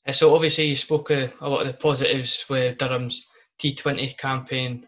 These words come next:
last summer. Um, one of the main bright, bright sparks that stood out to myself was, uh, twenty-two-year-old right arm bowler Matthew Potts ended up as the leading wicket taker for Durham in the tournament with thirteen.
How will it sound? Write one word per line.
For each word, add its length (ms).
last 380
summer. 280
Um, 400
one 140
of 100
the 100
main 260
bright, 380
bright 200
sparks 360
that 100
stood 200
out 140
to 80
myself 520
was, 240
uh, 280
twenty-two-year-old 840
right 160
arm 260
bowler 300
Matthew 400
Potts 640
ended 240
up 180
as 160
the 360
leading 260
wicket 280
taker 260
for 180
Durham 300
in 80
the 80
tournament 400
with 120
thirteen. 680